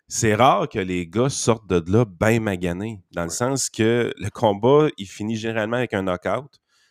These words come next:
Speaker 1: Ce qui va faire en sorte que des coups au violent au visage, ils vont en recevoir réellement peut-être quatre ou cinq qui va les amener à être knock-out et le, le combat va se terminer. Alors, quand tu vas dans une classe un peu plus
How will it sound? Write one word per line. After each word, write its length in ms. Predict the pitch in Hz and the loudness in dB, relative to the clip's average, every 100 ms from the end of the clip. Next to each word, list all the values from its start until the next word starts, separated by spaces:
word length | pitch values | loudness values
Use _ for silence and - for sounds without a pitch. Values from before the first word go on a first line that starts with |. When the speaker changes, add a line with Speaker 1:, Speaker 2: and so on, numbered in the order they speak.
| _ | _
Speaker 1:
Ce 100 | - | -20
qui 100 | 101 | -2
va 120 | 104 | 0
faire 200 | 117 135 | 2 2
en 140 | 113 98 | 2 0
sorte 220 | 139 - | -4 -4
que 80 | 92 | -4
des 200 | 87 87 | -4 -6
coups 380 | - 147 147 - | -2 0 2 0
au 180 | 104 92 | -2 -2
violent 480 | 92 113 110 123 | 2 4 4 0
au 60 | 123 | -2
visage, 440 | 95 98 123 127 | -2 -2 -2 -2
ils 60 | 101 | -2
vont 280 | 95 98 95 | 0 2 0
en 140 | 90 | -2
recevoir 560 | 87 - 90 98 107 92 | -4 -4 -2 2 2 2
réellement 500 | 104 110 98 107 113 | 0 0 0 -4 -4
peut-être 260 | 98 85 _ - | -4 -6 _ -6
quatre 320 | 131 - - | -6 -6 -14
ou 40 | |
cinq 320 | - 101 113 98 | -16 -14 -16 -20
qui 640 | _ _ _ _ _ _ | _ _ _ _ _ _
va 80 | 92 | -4
les 200 | 95 92 | -2 -2
amener 320 | 95 92 110 | -2 0 0
à 80 | 101 | 0
être 80 | 95 | -2
knock-out 440 | 87 87 101 - | -4 -2 0 2
et 100 | 98 | 0
le, 220 | 92 85 71 | 0 -2 -4
le 140 | 82 | -6
combat 260 | 87 90 107 | -4 0 0
va 120 | 87 | 0
se 80 | 87 | -4
terminer. 440 | - 85 85 123 156 _ _ _ - | -6 -8 -6 -8 -10 _ _ _ -4
Alors, 220 | 90 110 | 0 2
quand 140 | 123 117 | 2 0
tu 120 | 113 | 2
vas 60 | |
dans 100 | 123 | 0
une 120 | 110 87 | 0 -2
classe 300 | 104 120 113 | -2 -2 -2
un 60 | |
peu 100 | 95 | -8
plus 180 | - | -10